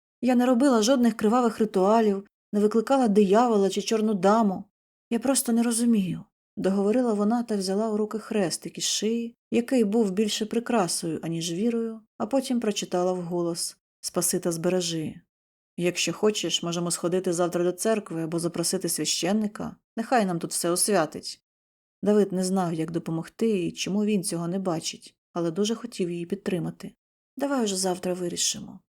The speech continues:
Очі так злипаються, і я вже дуже хочу спати». Вони удвох повернулися до спальні. «Давай залишимо світло. Заснеш із ним?» запропонував хлопець. «Так, нехай буде.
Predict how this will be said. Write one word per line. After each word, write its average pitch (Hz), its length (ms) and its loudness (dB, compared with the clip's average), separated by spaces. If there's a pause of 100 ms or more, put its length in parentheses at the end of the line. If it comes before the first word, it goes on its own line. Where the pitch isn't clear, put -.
(140)
Очі 240 220 -4
так 220 220 -2
злипаються, 208 1000 -2 (180)
і 208 80 -4
я 220 100 0
вже 208 160 0
дуже 220 280 -2
хочу 196 280 -4
спати». - 540 -8 (840)
Вони 277 260 2
удвох 196 380 2
повернулися 170 580 -2
до 175 80 -2
спальні. - 600 -6 (640)
«Давай 247 200 6
залишимо 294 400 4
світло. 208 540 0 (160)
Заснеш 240 400 2
із 202 120 2
ним?» 156 300 -4 (360)
запропонував 175 580 -2
хлопець. 160 640 -6 (420)
«Так, 262 340 2
нехай 233 360 0
буде. 208 480 -2